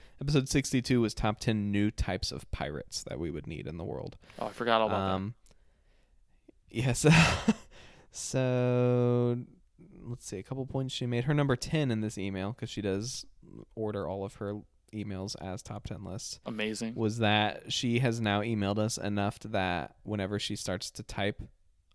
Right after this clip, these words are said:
Speaker 1: our very long email address, it autofills in the address bar. So that's nice.
Speaker 2: Wow.
Speaker 1: Um,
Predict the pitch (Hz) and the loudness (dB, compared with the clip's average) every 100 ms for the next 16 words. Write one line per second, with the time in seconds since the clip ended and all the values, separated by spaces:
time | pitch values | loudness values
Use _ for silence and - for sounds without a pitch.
0 | - 95 101 90 87 90 85 151 151 95 | -8 -6 -2 -2 -2 -2 -2 -2 -2 0
1 | 95 107 - - 92 95 110 98 87 123 | 0 -2 -4 -6 -4 -4 -4 -2 -2 -4
2 | 135 143 170 - - - - - - 208 | -8 -8 -8 -6 -8 -8 -10 -10 -10 -10
3 | - 80 170 - - 101 123 - _ _ | -8 -8 -10 -12 -6 -2 -2 -4 _ _
4 | - 98 104 101 101 107 | -8 -4 -2 -2 -2 -4